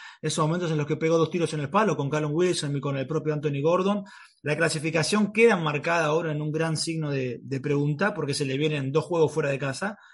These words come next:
en Dortmund y, y en París, antes de cerrar de local frente al Milan. Eh, segundo partido, eso sí, de tres que no, que no logra marcar. Ante el Milan registró un solo disparo ante los tres palos y, y anoche aún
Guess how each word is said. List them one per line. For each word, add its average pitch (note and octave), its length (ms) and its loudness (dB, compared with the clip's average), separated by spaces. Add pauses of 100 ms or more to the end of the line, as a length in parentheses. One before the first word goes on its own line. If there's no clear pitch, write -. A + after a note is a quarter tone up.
(120)
en C3 160 -4
Dortmund D#3+ 440 0
y, C3+ 380 -4
y C#3 60 2
en C3 160 -2
París, C#3+ 480 -2
antes C#3+ 260 -4
de C3 80 -4
cerrar C3+ 440 -6
de C3+ 100 -4
local B2+ 260 -4
frente C3+ 280 -8
al B2+ 100 -4
Milan. F#3 380 -2 (440)
Eh, D3 460 2 (100)
segundo G3+ 600 2
partido, E3 380 0
eso D#3+ 120 -2
sí, E3+ 180 -4
de D#3 140 2
tres D#3+ 320 -2
que D#3 80 -2
no, D3 480 -4
que D3+ 60 -6
no D#3 80 -4
logra E3+ 260 0
marcar. E3 460 0
Ante D#3+ 220 0
el D#3 100 0
Milan F#3+ 320 0
registró D#3 420 -6
un D#3+ 120 -2
solo E3+ 200 -2
disparo E3+ 320 0
ante D3+ 180 -2
los C#3+ 120 -4
tres D#3 200 -6
palos G#3 340 2 (440)
y, D3 300 -4
y D3+ 80 2
anoche F3+ 400 2
aún F3+ 420 4